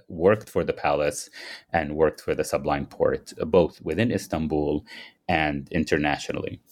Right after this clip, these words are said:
Um, I'm lucky enough in this case to focus on two characters, one that gives a good, good example of one that is very much embedded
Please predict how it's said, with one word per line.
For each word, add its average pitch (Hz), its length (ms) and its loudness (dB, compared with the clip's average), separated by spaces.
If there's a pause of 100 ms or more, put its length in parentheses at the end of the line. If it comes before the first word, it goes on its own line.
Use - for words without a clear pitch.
(240)
Um, 76 480 -2 (200)
I'm 82 140 0
lucky 90 260 2
enough 92 260 0
in 87 120 0
this 95 160 -2
case 92 260 -2
to 92 100 -4
focus 90 320 0
on 73 120 -2
two - 160 -2
characters, 92 640 -2
one 95 320 0
that 80 180 -2
gives 80 160 -2
a 82 60 2
good, - 320 -2
good 85 160 4
example 85 440 0
of 78 100 0 (120)
one 82 340 0
that 76 260 2
is 76 280 -2
very 80 220 2
much 80 260 -2
embedded 85 640 -2